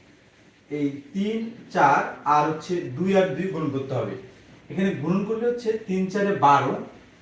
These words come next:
আর এখানে দুই দুগুণ চার, যদি যোগ করি বারো আর চার ষোলো আসে। এই ষোলো এর ছয় আমরা এখানে লিখব। লেখার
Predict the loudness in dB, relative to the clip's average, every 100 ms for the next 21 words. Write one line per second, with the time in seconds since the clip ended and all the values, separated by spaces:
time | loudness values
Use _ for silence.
0 | -20 -20 -20 -20 _ 0 0 0 -2 0
1 | 0 0 0 -2 -4 -2 0 0 -6 -16
2 | -20 -20 -20 -16 -6 -6 -2 -2 -2 0
3 | 0 0 -6 -6 2 4 6 4 0 -6
4 | -6 -4 -2 -2 -6 -14 -18 -20 -20 -10
5 | -4 -2 -4 -4 2 6 6 4 0 -10
6 | -8 4 6 6 0 -4 -4 0 0 -2
7 | -6 -4 -4 -6 -10 -12 -14 -20 -20 -20
8 | -20 -20 -6 0 0 0